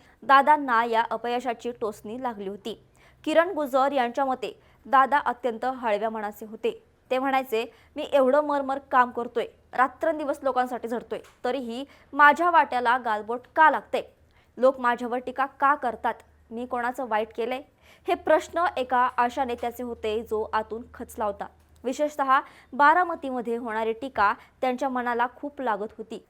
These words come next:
तुम्हाला हे ऐकून आश्चर्य वाटेल की, जो माणूस महाराष्ट्राच्या सत्तेच्या केंद्रस्थानी राहिला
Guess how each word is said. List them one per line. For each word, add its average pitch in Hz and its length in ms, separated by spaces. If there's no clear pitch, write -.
तुम्हाला 294 360
हे 294 120
ऐकून 254 420
आश्चर्य 277 360
वाटेल 226 320
की, 294 80
जो 277 300
माणूस 262 380
महाराष्ट्राच्या 254 580
सत्तेच्या 233 460
केंद्रस्थानी 262 680
राहिला 247 300